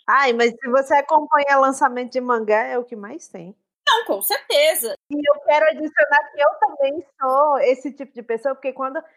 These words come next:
Speaker 1: anunciaram o T na quarenta e nove reais, eu fiquei, "Não é possível,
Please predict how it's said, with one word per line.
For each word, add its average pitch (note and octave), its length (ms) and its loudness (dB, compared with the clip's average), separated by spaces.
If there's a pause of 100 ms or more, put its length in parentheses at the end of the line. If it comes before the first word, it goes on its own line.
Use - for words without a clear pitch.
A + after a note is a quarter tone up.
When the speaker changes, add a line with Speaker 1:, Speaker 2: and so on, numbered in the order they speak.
(140)
Speaker 1:
anunciaram C#4 640 0
o B3+ 60 0
T A#3 260 0
na A3+ 180 -2
quarenta A3 440 -2
e G#4 40 -2
nove F4 280 0
reais, A#3+ 420 0
eu C#4 80 0
fiquei, C#4+ 360 -6 (420)
"Não B3+ 200 -2
é C4 120 2
possível, C4+ 800 -4